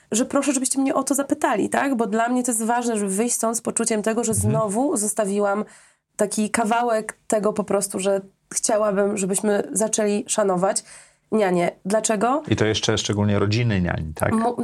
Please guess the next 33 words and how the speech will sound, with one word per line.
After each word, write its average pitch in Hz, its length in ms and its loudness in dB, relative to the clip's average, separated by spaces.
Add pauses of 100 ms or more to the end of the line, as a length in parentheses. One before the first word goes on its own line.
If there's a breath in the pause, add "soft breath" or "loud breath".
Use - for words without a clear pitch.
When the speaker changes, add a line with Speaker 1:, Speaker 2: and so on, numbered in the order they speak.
Speaker 1:
i 262 280 0
szczególnie 285 340 0
rodziny 285 300 0
niań, 339 200 0
ale 233 180 -2
też 240 140 -2
żeby 226 220 -2
ten 240 160 -2
rodzic 269 300 0
zrozumiał, 220 760 -2 (400)
że 226 500 0
nie 247 200 0
zrobiłby 240 460 0
tej 185 160 -2
kariery, 170 500 0 (460 soft breath)
nie 208 200 2
zarabiałby 220 480 0
tych 190 160 -4
pieniędzy 175 520 0 (200)
i - 140 -2
nie 196 120 2
miałby 190 240 0
takiego 202 320 -2
życia, 202 220 -2
jakie 196 220 -2
ma, 202 300 0
gdyby 196 580 -2 (120)
nie 214 180 0
ktoś, 220 380 -2
kto 208 300 0
w 202 100 -8
tym 240 180 0
czasie 196 440 0